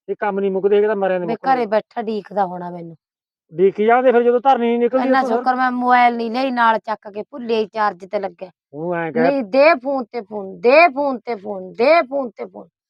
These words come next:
Speaker 2: ਉਹ ਤਾਂ ਭੈਣ ਗੜ ਦਿੰਦਾ ਫੋਨ ਲਾ ਲਾ ਕੇ ਬੰਦੇ ਦੀ।
Speaker 1: ਜਦੋਂ ਸੌਰਗਾ ਤੋਂ ਧਰਨੀ ਨਹੀਂ ਨਿਕਲਦੀ, ਫਿਰ ਹੋਰ ਦੱਸ ਕੀ ਕਰੂ?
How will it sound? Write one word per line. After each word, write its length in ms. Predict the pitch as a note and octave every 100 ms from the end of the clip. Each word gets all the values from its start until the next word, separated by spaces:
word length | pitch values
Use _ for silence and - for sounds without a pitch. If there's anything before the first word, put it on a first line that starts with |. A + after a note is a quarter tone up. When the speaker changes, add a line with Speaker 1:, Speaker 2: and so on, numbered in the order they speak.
| _ _ _ _
Speaker 2:
ਉਹ 220 | B3 B3+ D4+
ਤਾਂ 160 | E4+
ਭੈਣ 420 | E4 F#4+ F#4+ C#4
ਗੜ 220 | A#3 A3+ G#3+
ਦਿੰਦਾ 320 | D4 B3+ C#4
ਫੋਨ 300 | A#3+ A#3+ A3+
ਲਾ 180 | A3 G#3+
ਲਾ 120 | G#3+
ਕੇ 140 | -
ਬੰਦੇ 320 | G3 G3+ F#3+
ਦੀ। 100 | F3+ E3 _
Speaker 1:
ਜਦੋਂ 200 | B2+ C#3+
ਸੌਰਗਾ 280 | C3+ D#3 F3
ਤੋਂ 100 | F3+
ਧਰਨੀ 280 | G3 F3+ E3
ਨਹੀਂ 100 | E3
ਨਿਕਲਦੀ, 540 | E3 F#3+ F3+ G3 E3+ - _ _ _ _ _ _ _ _ -
ਫਿਰ 100 | F3+
ਹੋਰ 180 | E3+ F3+
ਦੱਸ 120 | F3+ -
ਕੀ 80 | D3+
ਕਰੂ? 220 | D#3